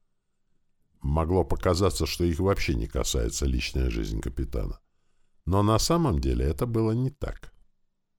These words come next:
Големы признали Аратема не только своим командиром и капитаном, они признали его отцом.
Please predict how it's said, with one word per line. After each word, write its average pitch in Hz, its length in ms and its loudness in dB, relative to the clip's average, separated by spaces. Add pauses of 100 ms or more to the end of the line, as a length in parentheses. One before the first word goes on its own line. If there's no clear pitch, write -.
(500)
Големы 131 640 6
признали 110 480 4
Аратема 98 500 4
не 92 160 4
только - 360 -2
своим 82 320 0
командиром 95 640 2
и 107 40 -2
капитаном, 147 680 0 (420)
они 69 260 0
признали 67 520 2
его 69 260 2
отцом. - 500 -6